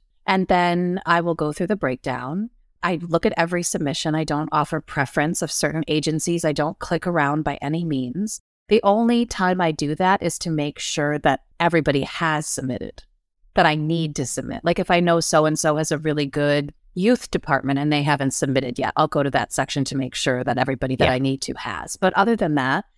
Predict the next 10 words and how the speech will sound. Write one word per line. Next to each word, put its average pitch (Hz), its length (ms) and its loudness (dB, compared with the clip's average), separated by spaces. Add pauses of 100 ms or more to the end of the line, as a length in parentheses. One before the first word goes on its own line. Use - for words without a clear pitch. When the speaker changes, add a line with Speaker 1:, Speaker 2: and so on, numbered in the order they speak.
Speaker 1:
I 185 80 -2
go 180 240 0
through - 220 0
everything. 151 720 -2 (260)
And 220 160 4
that's 262 180 4
part 277 280 2
of - 200 -2 (120)
the 233 500 2 (180)
perspective 226 680 2